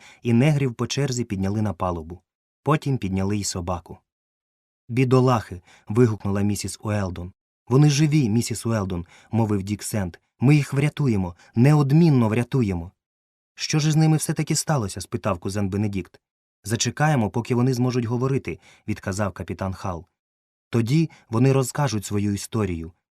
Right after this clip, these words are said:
але спершу їх треба напоїти водою, підливши туди трохи рому». І, повернувши голову, він гукнув: «Негору!» Почувши це ім'я,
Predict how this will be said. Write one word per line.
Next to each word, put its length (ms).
але 220
спершу 460
їх 120
треба 280
напоїти 440
водою, 520
підливши 440
туди 280
трохи 340
рому». 360
І, 100
повернувши 520
голову, 380
він 180
гукнув: 460
«Негору!» 560
Почувши 460
це 180
ім'я, 380